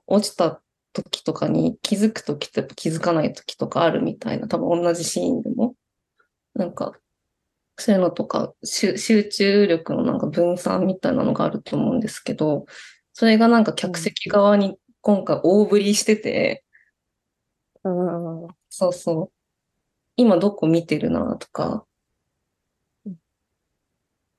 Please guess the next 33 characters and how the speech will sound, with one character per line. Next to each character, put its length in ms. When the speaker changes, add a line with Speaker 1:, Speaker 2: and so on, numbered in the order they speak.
Speaker 1:
久 160
し 180
ぶ 120
り 100
に 140
こ 120
の 80
自 220
分 300
も 180
結 200
構 80
客 220
席 420
を 300
見 160
返 320
せ 160
る 220
な 60
ん 20
か 60
見 180
ら 120
れ 120
て 260
て、 400
こ 520
う、 60
こ 300
う、 60
Speaker 2:
う 20
ん。 40